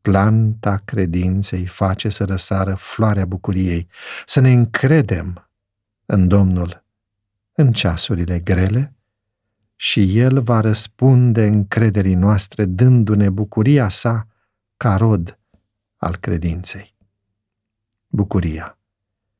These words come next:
este un medicament natural care are un rol major în procesul de vindecare. Bucuria nu înseamnă absența suferinței,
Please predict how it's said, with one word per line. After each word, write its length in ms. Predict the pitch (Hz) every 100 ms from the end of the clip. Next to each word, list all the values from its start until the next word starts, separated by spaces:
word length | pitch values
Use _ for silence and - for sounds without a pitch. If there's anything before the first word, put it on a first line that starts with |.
| _ _ _ _
este 280 | 101 - 104
un 120 | 107
medicament 720 | 107 104 - 101 120 123 107
natural 920 | 101 90 95 143 151 151 80 87 110 _ _ _ _ _ _ _ _
care 260 | - 87 90
are 180 | 92 90
un 260 | 87 85
rol 220 | 87 101
major 840 | 85 85 92 90 82 110 127 127 _ _ _ _
în 240 | - 98 87
procesul 800 | 87 82 - 95 - 95 82
de 120 | 80 87
vindecare. 840 | 87 80 82 - - - - _ _ _ _ - - -
Bucuria 420 | 117 151 165 147
nu 120 | 170
înseamnă 520 | 143 - 131 92 80
absența 520 | 85 - 101 87 92
suferinței, 800 | 87 - 98 90 95 80 95 85